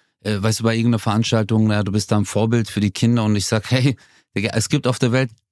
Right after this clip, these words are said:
viele Menschen, <laughs> die bessere Vorbilder sind.“ Bro, ich bin ein Mensch, Alter. Ich hab, äh, so viele Schwächen, ich hab, äh,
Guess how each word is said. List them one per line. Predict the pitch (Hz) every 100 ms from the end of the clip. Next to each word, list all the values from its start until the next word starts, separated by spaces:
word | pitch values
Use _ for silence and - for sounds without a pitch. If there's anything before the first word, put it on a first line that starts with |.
| - -
viele | - - 196 226 160
Menschen, | 147 175 - 160 -
<laughs> | - - -
die | 185 - - - -
bessere | 123 - 135
Vorbilder | - 123 165 131
sind.“ | 95 87 -
Bro, | 113 160
ich | 120 -
bin | 120 123 101 _ _ _ _ _
ein | - 85 98
Mensch, | 110 180 - -
Alter. | 92 85 90 82
Ich | 80 107
hab, | 90 -
äh, | 101 104 95
so | 98 131
viele | - 143 127
Schwächen, | - 110 139 - 143
ich | 120 117
hab, | 104 113
äh, | 107 104 101 101 92